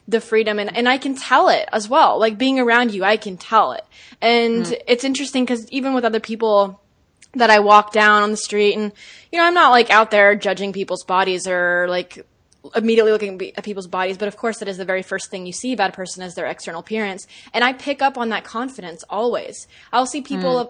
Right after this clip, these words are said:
Speaker 1: all different body shapes and sizes, and I'm immediately attracted to them, their energy, because of the way they're carrying themselves. And I know, like, that person right there has got that freedom in their life. They have got the freedom. Like, they are doing them, and that is what attracts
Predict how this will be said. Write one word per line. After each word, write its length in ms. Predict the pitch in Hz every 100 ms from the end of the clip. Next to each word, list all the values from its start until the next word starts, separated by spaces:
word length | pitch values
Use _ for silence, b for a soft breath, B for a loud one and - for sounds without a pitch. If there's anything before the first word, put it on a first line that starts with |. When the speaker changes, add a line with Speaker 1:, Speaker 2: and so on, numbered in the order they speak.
| -
Speaker 1:
all 220 | 294 320
different 300 | 320 302 269
body 240 | 233 247
shapes 260 | 247 233 233
and 100 | 226
sizes, 440 | 226 226 214 208
and 120 | - 220
I'm 120 | 220
immediately 420 | 226 277 302 311
attracted 640 | 247 - 220 214 220 214 190
to 80 | 185
them, 320 | 175 165 175 b b b
their 200 | 226 208
energy, 520 | 208 220 196 185 180
because 340 | 190 - 214 208
of 80 |
the 80 | 202
way 160 | 196 196
they're 100 | 190
carrying 380 | - 185 185 185
themselves. 580 | 175 143 131 123 - - b 226
And 100 | 262
I 60 |
know, 160 | 269 254
like, 180 | 226 208
that 220 | 294 370
person 280 | 392 339 320
right 160 | 277
there 160 | 226 226
has 200 | 208 190
got 220 | 202 202
that 180 | 196 -
freedom 640 | - 202 190 185 165 165 _ _ _
in 140 | 190
their 140 | 180 156
life. 420 | 120 - - _ _ _ _
They 100 | 233
have 120 | 254
got 180 | 247 226
the 60 | 220
freedom. 460 | - 208 185 165 185
Like, 200 | 190 -
they 220 | 233 233
are 100 | 220
doing 440 | 214 240 247 233
them, 480 | 185 202 180 147 151 _
and 260 | 202 196 196
that 160 | 202
is 140 | 202 196
what 220 | 196 - -
attracts 480 | - 208 175 -